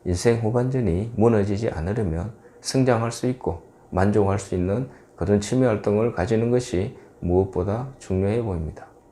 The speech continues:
나이가 든다는 것은 욕구를 줄여가는 것이 매우 중요합니다. 하고 싶은 대로 무리해서 하다 보면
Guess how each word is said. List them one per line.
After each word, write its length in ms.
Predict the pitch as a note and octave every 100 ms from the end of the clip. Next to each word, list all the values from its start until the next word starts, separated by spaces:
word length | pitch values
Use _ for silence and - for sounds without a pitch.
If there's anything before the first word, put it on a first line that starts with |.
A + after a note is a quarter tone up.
| - - -
나이가 440 | D#2+ E2+ G#2 A#2 A#2+
든다는 400 | F2+ G2 A2+ B2
것은 500 | A#2+ - E2+ A#2+ C3 - -
욕구를 600 | G2 - G#2 G#2+ C3 D3+ -
줄여가는 520 | - A#2+ G2+ F#2+ G#2+
것이 440 | G2+ G2 B2 B2+ C3
매우 340 | F2+ F2+ A2+ B2
중요합니다. 600 | F#2 F#2+ G#2+ F2+ F2 - - - - -
하고 220 | G2+ G#2
싶은 300 | A#2+ B2 A2
대로 400 | G#2 G2 F#2+ B2+ - - - - - - -
무리해서 460 | G2+ B2 A2+ A2
하다 240 | G#2+ A2+ A2+
보면 440 | B2 G#2 D#2 G2+